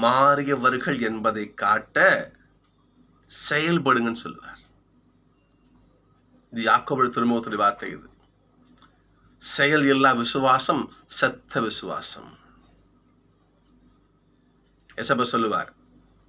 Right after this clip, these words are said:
"என்னை நோக்கி ஆண்டவரே, ஆண்டவரேன்னு சொல்றவங்கெல்லாம்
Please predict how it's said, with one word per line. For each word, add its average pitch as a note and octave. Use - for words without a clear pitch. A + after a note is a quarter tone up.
"என்னை B2
நோக்கி C#3
ஆண்டவரே, C3+
ஆண்டவரேன்னு C3
சொல்றவங்கெல்லாம் A#2+